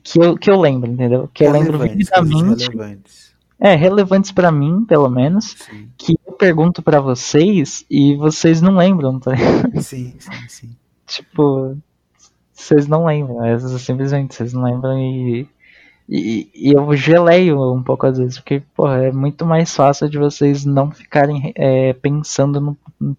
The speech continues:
Speaker 1: passado e de arrependimento e esse tipo de coisa, acredito eu.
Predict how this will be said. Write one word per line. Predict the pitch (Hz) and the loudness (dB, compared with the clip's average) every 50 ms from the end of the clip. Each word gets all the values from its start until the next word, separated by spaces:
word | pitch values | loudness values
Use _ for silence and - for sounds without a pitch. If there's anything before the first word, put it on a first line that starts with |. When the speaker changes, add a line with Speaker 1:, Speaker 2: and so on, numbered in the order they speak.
| _ _ | _ _
Speaker 1:
passado | - 131 139 - - - - 120 123 131 139 143 139 127 127 123 131 127 | -2 -2 -2 -4 -4 -2 0 2 4 4 4 4 2 2 0 0 -2 0
e | 127 127 127 131 131 135 131 131 131 131 127 131 | 0 -2 -2 -4 -4 -4 -4 -4 -6 -6 -8 -4
de | 131 - | -2 0
arrependimento | 131 127 135 131 - 131 135 135 156 160 151 131 135 139 139 135 127 - 123 | 0 0 0 -2 -4 -4 -4 -4 -2 -2 -2 -2 -2 -2 -2 -4 -4 -4 -4
e | 127 127 131 135 | -2 -2 -2 -4
esse | 127 123 - | -4 -6 -8
tipo | - - - 131 | -10 -12 -8 -8
de | 135 143 | -8 -4
coisa, | - - 135 135 131 131 - _ _ _ _ _ _ - | -2 0 0 0 -2 -6 -12 _ _ _ _ _ _ -2
acredito | - 135 131 139 131 131 131 127 - - | 0 0 2 2 2 0 0 0 0 0
eu. | 131 123 127 127 | 2 2 0 -2